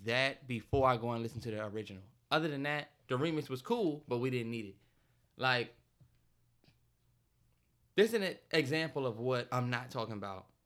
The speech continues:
Like Beyonce, um,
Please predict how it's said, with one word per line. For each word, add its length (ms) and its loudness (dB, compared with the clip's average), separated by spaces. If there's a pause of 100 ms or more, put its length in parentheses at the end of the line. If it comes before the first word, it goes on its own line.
(1080)
Like 220 0
Beyonce, 720 -2 (800)
um, 440 0